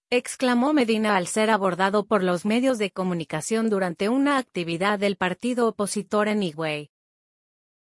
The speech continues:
Durante las últimas semanas, una ola de apagones ha afectado a varios sectores del país, al tiempo que varios ciudadanos señalan una alza excesiva en sus facturas de electricidad.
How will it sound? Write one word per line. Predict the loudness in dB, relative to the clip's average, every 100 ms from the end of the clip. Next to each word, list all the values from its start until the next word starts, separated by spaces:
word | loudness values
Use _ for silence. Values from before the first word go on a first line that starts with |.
| -4
Durante | 0 2 2 0
las | 0 0 0
últimas | -2 2 2 2
semanas, | 2 2 2 -2 -4 -8 -14 _
una | 0 2 4 4
ola | 2 2
de | 0
apagones | -2 -2 -2 0 0 0
ha | 2 2
afectado | 2 -4 0 0 4 2
a |
varios | 2 2 2 -2
sectores | -2 -6 0 0 2 2
del | 0 -2
país, | 0 -2 -4 -10 -16 -18 -6
al | -6
tiempo | 0 2 2 2
que | 0 0
varios | 0 0 0 -2
ciudadanos | -4 -2 0 0 0 -2
señalan | -2 0 2 2 2 2
una | 0 2 2
alza | 0 -2
excesiva | -4 -4 -6 -2 -2 0
en | -2
sus | -6 -8
facturas | -8 -8 -2 0 0
de | 0 -2
electricidad. | -2 -6 -6 -4 -2 0 0 -2